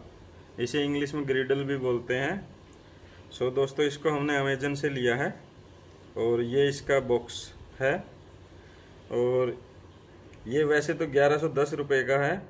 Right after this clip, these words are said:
लेकिन इस पर बारह परसेंट जीएसटी लगा है। So जीएसटी मिला के ये बारह सौ चौवालीस रुपये का पड़ा है। So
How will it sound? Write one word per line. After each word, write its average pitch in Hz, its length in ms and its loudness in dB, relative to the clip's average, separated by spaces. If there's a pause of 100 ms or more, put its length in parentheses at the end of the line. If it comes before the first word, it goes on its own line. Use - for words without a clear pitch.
(100)
लेकिन 127 240 -2
इस 135 100 -4
पर 143 160 0
बारह 135 260 4
परसेंट 135 380 -4
जीएसटी 127 400 -4
लगा 113 260 -2
है। 147 160 -4 (1300)
So 135 420 0 (220)
जीएसटी 139 440 0
मिला 151 300 2
के 165 200 -2
ये 170 200 0 (920)
बारह 135 220 2
सौ 139 140 -4
चौवालीस 139 400 2
रुपये 135 240 0
का 127 140 0
पड़ा 110 200 0
है। 131 200 -6 (1300)
So - 160 -4